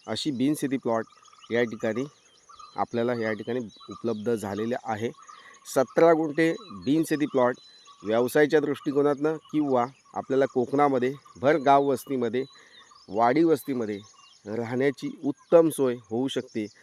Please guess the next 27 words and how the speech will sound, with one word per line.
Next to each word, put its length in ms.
असं 220
फार्म 360
हाऊस, 160
अ, 360
या 120
ठिकाणी 320
बांधलेलं 540
आहे. 200
अ, 280
साडेतीनशे 580
स्क्वेअर 340
फूटचं 480
बांधकाम 480
या 160
ठिकाणी 400
केलेलं 340
आहे. 240
यामध्ये 400
ॲडिशनल 500
बांधकाम 440
तुम्ही 240
म्हणजे, 220
अ, 420
रूम 340
या 140
ठिकाणी 320
तुम्ही 240